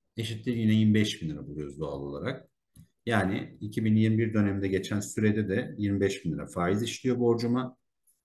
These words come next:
Ve bir yedi iki bin yirmi bir tarihinde ödemeyi yapıyorum.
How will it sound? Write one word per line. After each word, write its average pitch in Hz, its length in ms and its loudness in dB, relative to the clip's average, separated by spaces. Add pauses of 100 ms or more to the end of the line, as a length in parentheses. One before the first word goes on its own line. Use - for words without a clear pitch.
(340)
Ve 107 200 0
bir 131 120 6
yedi 98 320 4
iki 107 340 -4
bin 107 100 6
yirmi 107 220 6
bir 107 160 -2
tarihinde 82 760 -2 (380)
ödemeyi 113 420 4
yapıyorum. 95 520 2